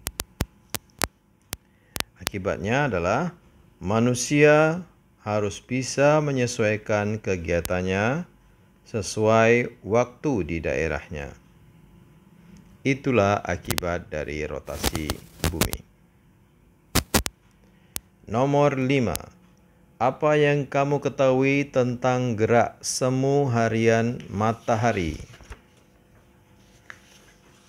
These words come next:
Jawabnya, gerak matahari selalu tampak terbit di sebelah timur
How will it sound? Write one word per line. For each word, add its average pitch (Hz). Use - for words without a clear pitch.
Jawabnya, 104
gerak 135
matahari 117
selalu 101
tampak 110
terbit 120
di 120
sebelah 95
timur 139